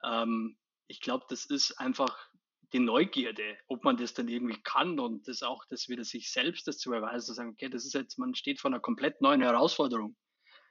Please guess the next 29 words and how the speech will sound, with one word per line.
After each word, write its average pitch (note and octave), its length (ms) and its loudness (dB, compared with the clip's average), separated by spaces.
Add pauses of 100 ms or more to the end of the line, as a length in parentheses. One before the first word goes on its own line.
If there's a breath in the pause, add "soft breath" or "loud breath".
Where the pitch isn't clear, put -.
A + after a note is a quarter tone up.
(160 soft breath)
Äh, A#2+ 300 -2 (320)
und A2 520 0
wie C3 180 6
könnte C#3+ 220 6
ich B2 80 2
denn A#2+ 140 0
diese B2 200 2
Herausforderung A2+ 800 2
lösen A#2 500 -2
und G#2 240 -10
was A2+ 240 -6
könnte A#2 220 -4
es - 80 -4
denn B2 160 -10
da A2 120 -4
geben D3 380 0
und A2+ 160 -4
wie B2 100 -8
könnte B2 280 -6
denn A#2 80 -6
das B2 160 -12
ausschauen?“ C3+ 480 2
Und A#2 80 -2
sich A#2 180 -8
dann A#2+ 140 -12
wieder A#2 180 -2
so A2 300 -8 (360 loud breath)
Hirngespinste D3+ 760 2
zusammenzumalen, C3+ 1080 -2